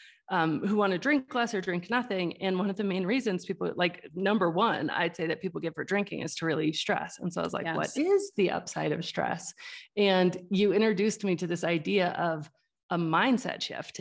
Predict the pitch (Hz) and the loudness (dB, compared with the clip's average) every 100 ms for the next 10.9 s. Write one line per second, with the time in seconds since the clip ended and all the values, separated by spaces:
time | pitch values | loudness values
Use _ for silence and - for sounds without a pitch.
0 | - 180 185 180 220 233 269 226 185 170 | -2 2 4 4 4 4 2 2 0 4
1 | 196 147 - 175 _ 190 180 175 170 165 | 2 2 -2 -8 _ 0 2 2 2 0
2 | - 190 175 170 170 185 170 175 175 - | -2 -2 -2 0 -2 -2 -2 -4 -6 -6
3 | 175 165 165 - 180 175 165 160 170 170 | -6 -4 -4 -2 0 2 0 -4 -6 -4
4 | 165 160 - 156 170 160 156 - _ _ | -4 -6 -6 -4 -2 -4 -6 -14 _ _
5 | - 170 160 196 220 - 185 180 165 156 | -8 -2 2 2 2 2 4 6 6 2
6 | 156 - 165 160 160 170 180 - - - | -4 -6 -2 2 2 2 0 -2 -4 -4
7 | - - - 170 165 160 160 160 - 156 | -6 -8 -8 -2 0 0 0 -2 -2 -2
8 | 165 - 175 - - - _ - - 220 | 0 0 -2 -2 -6 -10 _ -20 -8 -2
9 | 220 - 190 202 269 403 330 - 165 170 | -2 -2 0 2 2 2 -2 0 2 2
10 | - 180 196 214 262 220 196 - 226 | 0 -4 0 0 0 2 0 0 -6